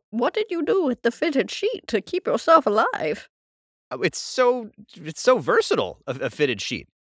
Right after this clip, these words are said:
Speaker 2: And by, and by not folding it, uh, it was already ready to go. I, I didn't have to, I mean, immediately I was cold when I got kicked out. So I, you know, you wrap it around yourself for some heat. And then, uh, you know, f-, f-, f-,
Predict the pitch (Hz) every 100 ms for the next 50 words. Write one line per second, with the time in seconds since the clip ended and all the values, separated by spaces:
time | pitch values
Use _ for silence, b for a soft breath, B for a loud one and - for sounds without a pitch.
0 | _ - 151 151 147 160 160 151 165 240
1 | - 160 254 226 135 175 _ _ _ _
2 | _ _ _ 160 156 151 120 139 147 151
3 | 151 160 156 151 139 143 120 98 135 -
4 | - 110 110 120 120 120 123 117 - 120
5 | 117 123 160 214 185 123 113 98 - -
6 | 101 73 98 104 101 82 107 - 123 -
7 | - 71 - - 73 80 80 80 73 80
8 | 92 98 135 170 - 104 90 - 160 233
9 | - B B B B - 107 101 110 110
10 | 110 104 113 107 98 95 92 - 110 98
11 | 82 - 113 82 _ 107 85